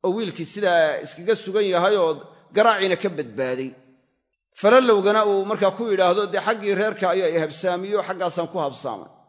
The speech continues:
Reerkiina uu sidan kale ku yidhaahdo. Id ataa, waaba goor uu yimi. Waa innagii hore u soo sheegnay, baynamaa ama bayna hadday id ay ka daba dhacdo, mufaaja'a ay noqotaa, siday culammada qaar mareen.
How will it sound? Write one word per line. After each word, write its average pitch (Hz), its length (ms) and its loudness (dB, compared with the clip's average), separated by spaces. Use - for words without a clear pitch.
Reerkiina 202 380 0
uu 175 80 -6
sidan 180 240 -6
kale 160 160 -4
ku 151 120 -12
yidhaahdo. 107 280 -10
Id 202 140 4
ataa, 180 400 0
waaba 202 240 4
goor 185 260 4
uu 175 200 -2
yimi. 151 260 0
Waa 147 100 -2
innagii 175 260 0
hore 196 140 0
u 214 40 -6
soo 185 200 -4
sheegnay, 160 420 -2
baynamaa 175 580 -2
ama 165 180 -2
bayna 202 460 -2
hadday 160 340 -2
id 202 160 -10
ay 180 160 0
ka 226 140 -4
daba 196 240 -2
dhacdo, 131 420 -4
mufaaja'a 147 500 -2
ay 135 80 -4
noqotaa, - 400 -14
siday 151 160 -4
culammada 147 320 -2
qaar 123 200 -8
mareen. 117 340 -8